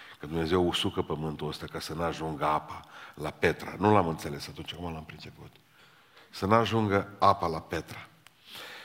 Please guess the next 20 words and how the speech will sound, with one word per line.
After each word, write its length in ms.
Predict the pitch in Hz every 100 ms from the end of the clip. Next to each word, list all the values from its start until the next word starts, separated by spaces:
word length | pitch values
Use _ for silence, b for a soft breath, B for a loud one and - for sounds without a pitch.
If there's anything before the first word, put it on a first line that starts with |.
| B B B B B B - _
Ce 160 | - 143
vreau 200 | 151 151
să 120 | 120
vă 80 | 117
spun? 360 | - 110 80 73 - B B B B B _ _ _ - - _ _ _ _ _ -
Oamenii 400 | 92 131 160 147
aceștia, 320 | 131 135 123
spune 280 | - 135 131
cuvântul 380 | 117 110 120
Dumnezeu, 340 | 110 104 110 110
culmea, 480 | 113 - 110 85 82
că 100 | 95
n-au 220 | 120 127
biruit 520 | 101 98 90 90 -
prin 200 | 85 85
faptul 340 | - 95 -
că 80 | -
Dumnezeu 480 | 80 87 85 78 90
i-au 220 | 90 82
ajutat 720 | 82 - 80 - 90 - -